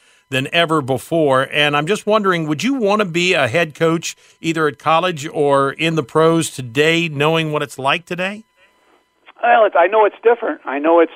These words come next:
Speaker 2: uh, it's, it's, it, it really is a, a very difficult, very, very difficult job. And, and as I say, I think the game has,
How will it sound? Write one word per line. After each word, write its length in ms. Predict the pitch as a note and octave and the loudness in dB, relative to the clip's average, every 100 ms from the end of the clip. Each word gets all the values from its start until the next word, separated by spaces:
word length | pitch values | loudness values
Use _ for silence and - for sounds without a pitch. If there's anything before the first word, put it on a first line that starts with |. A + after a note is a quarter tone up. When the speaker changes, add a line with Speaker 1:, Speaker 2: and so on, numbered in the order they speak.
| - | -4
Speaker 2:
uh, 60 | |
it's, 240 | C3 B2+ - - | -2 -2 -6 -10
it's, 160 | C#3 - | -10 -4
it, 220 | C#3 B2+ | -4 -4
it 180 | - A#2 | -8 -2
really 340 | C3 F#3 F3 D#3+ | 4 6 8 6
is 220 | E3 D3+ | 4 2
a, 40 | A#2+ | 0
a 360 | A2+ - G#2 G#2 | -2 -4 -8 0
very 380 | C#3 D#3+ E3 D3+ | 4 6 4 0
difficult, 580 | D#3 E3 - D3+ D3+ - - - | -4 -4 2 4 4 -2 -20 -8
very, 240 | C3 C#3+ D3+ B2+ - | 0 2 2 -2 -4
very 160 | D3 D3 | 0 2
difficult 540 | D3+ D3+ - D3 C#3+ | 0 -4 0 2 2
job. 400 | C3 D3 D3 A#2 | 2 4 4 2
And, 160 | A#2 A#2 _ - - - _ _ - | -2 -8 _ -20 -20 -20 _ _ -8
and 80 | C3+ | -2
as 120 | C#3 | 0
I 180 | C#3+ - | 0 2
say, 140 | D3 | 2
I 60 | C3+ | 4
think 220 | G3 F3+ | 2 0
the 60 | C#3+ | 0
game 300 | D#3 D#3 C3 | 2 2 0
has, 220 | C3+ | -4